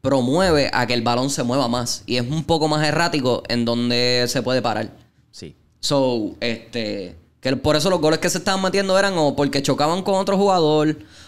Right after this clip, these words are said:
Speaker 1: o estaban ahí al frente y literalmente era un toquecito para el gol.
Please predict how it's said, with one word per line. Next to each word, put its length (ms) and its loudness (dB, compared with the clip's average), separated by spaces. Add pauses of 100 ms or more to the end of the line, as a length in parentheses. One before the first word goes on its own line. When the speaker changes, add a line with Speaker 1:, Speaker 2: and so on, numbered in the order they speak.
Speaker 1:
o 160 2
estaban 360 0
ahí 140 0
al 100 2
frente 540 0
y 80 4
literalmente 460 0
era 80 0
un 80 -2
toquecito 480 -2
para 120 -2
el 60 -2
gol. 400 -2